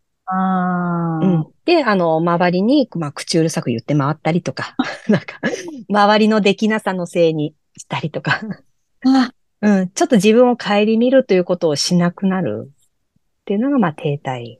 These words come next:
Speaker 1: あー。
Speaker 2: の、まあ、一つの表れですね。
Speaker 1: なるほど、イメージつきました。
Speaker 2: うん。なので、まあ、常に、あの、生産性、社会に貢献できてる、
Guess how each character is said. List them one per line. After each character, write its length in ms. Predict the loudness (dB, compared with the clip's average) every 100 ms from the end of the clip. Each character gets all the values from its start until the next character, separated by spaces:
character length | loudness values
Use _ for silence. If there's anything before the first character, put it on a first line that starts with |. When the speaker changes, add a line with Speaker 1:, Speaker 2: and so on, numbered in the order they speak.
| _ _ _ _ _ _ _ _ -16
Speaker 1:
あ 400 | -12 -12 -12 -14 -8
ー。 20 |
Speaker 2:
の、 80 | -6 -2
ま 100 | -2
あ、 20 |
一 200 | -2 -6
つ 140 | -4 -4
の 100 | -2
表 260 | -4 -6
れ 100 | -10
で 120 | -14
す 160 | -16 -10
ね。 260 | -8 -8 -12
Speaker 1:
な 80 | -6
る 60 |
ほ 80 | 0
ど、 100 | 4
イ 100 | 6
メ 140 | 6 4
ー 40 |
ジ 140 | 0
つ 80 | -6
き 120 | -4
ま 120 | 0 2
し 80 |
た。 60 | 0
Speaker 2:
う 20 | -2
ん。 20 | -10 _ _ _ _ _ _ _ _ -6
な 120 | 0 2
の 100 | 4
で、 140 | 4
ま 120 | 2
あ、 60 | -2
常 280 | 2 4 6
に、 260 | 4 2 -2
あ 120 | -4
の、 120 | -4
生 220 | 0 0
産 240 | 2 -2 0
性、 200 | -2 -2
社 200 | -6 -2
会 260 | -2 0
に 80 | -4
貢 240 | -2 -4 0
献 220 | -2 0
で 140 | -2
き 100 | -2
て 140 | -2 0
る、 260 | -2 -6